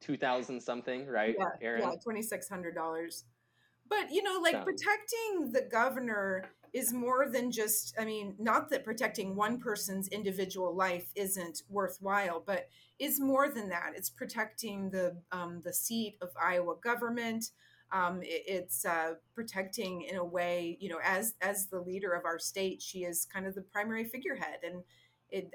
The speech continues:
Speaker 2: I think there's additional value to that of making the governor's residence be secure.
Speaker 1: Yeah, that's a great point.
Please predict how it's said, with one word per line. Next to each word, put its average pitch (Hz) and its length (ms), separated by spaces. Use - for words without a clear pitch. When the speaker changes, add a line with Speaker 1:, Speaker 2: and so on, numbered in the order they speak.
Speaker 2:
I 185 80
think 196 220
there's 180 400
additional 180 680
value 170 420
to 175 120
that 170 340
of 175 160
making 175 440
the 175 160
governor's 170 500
residence 165 480
be 170 140
secure. 156 600
Speaker 1:
Yeah, 113 160
that's 113 160
a 101 40
great 95 280
point. 92 260